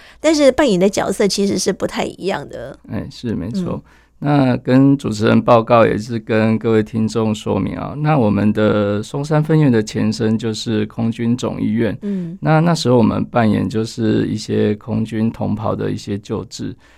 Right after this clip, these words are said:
Speaker 2: 刚刚主持人有提到这个军政医学呢，那大家为什么会开始唤醒这个军政医学这个名词呢？主要是乌俄战争呢，它的开始的时候，大家对战争的一些思维啊，又开始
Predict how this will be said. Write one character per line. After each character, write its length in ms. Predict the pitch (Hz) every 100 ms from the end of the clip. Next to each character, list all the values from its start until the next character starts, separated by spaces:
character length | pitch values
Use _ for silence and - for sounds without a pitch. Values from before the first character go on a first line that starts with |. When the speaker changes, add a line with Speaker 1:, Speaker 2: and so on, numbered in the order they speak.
| _
Speaker 2:
刚 100 | 139
刚 100 | 156
主 120 | 156
持 100 | 110
人 80 | 113
有 40 | 117
提 240 | - 110
到 260 | 110 127 113
这 160 | 117 113
个 520 | 110 110 107 98 92
军 180 | - 139
政 200 | 147 135
医 100 | 120
学 240 | 127 107 101
呢， 200 | 104 104
那 160 | 127 120
大 160 | 147
家 260 | 139 143 143
为 100 | 156
什 140 | 143 110
么 120 | 98
会 180 | 127 120
开 240 | - 127
始 220 | 120 101
唤 280 | 98 151 120
醒 280 | 107 - 85
这 120 | 110
个 200 | 104 101
军 240 | - 117 113
政 200 | 120 107
医 140 | 110
学 240 | 117 98
这 140 | 98 113
个 100 | 104
名 240 | 98 98
词 240 | 117 - 113
呢？ 260 | 101 113 - _ _ _
主 100 | 107
要 160 | 110
是 380 | 127 139 131 123
乌 160 | - 131
俄 180 | 131 120
战 300 | - 120 117
争 220 | 117 117
呢， 220 | 117 113 -
它 140 | 113
的 100 | 107
开 280 | 101 110 120
始 180 | 123 -
的 120 | 98
时 160 | - 110
候， 280 | - 113
大 320 | 101 123 120 113
家 80 |
对 260 | - 113 110
战 300 | 107 143 120
争 220 | 113 117
的 160 | 110 101
一 80 | 104
些 600 | 120 123 110 107 107 110
思 340 | - - 120
维 360 | 123 101 95 143 - _ _
啊， 240 | 127 113 -
又 140 | 110
开 180 | 120 127
始 400 | 117 104 101 104